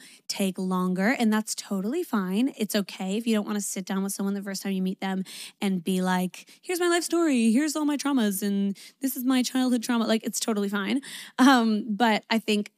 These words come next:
with time and more comfortability with that person, you want to be able to fully trust them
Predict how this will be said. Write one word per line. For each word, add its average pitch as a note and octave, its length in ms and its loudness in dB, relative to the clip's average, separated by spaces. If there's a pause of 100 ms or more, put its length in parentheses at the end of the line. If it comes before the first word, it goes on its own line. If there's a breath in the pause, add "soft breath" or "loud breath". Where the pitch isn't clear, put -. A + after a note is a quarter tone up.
(180)
with A3+ 220 0 (260)
time G3+ 380 -2 (300)
and A3+ 180 2
more G3+ 220 2
comfortability G3+ 520 -4
with G3 100 -2
that G3 140 -4
person, G3 420 -6 (220 loud breath)
you A3 160 6
want G3+ 260 2
to G#3+ 100 -4
be G3 100 -2
able F#3+ 160 -2
to G3 340 -4
fully C4+ 400 -2
trust G3+ 320 -4
them G3 240 -2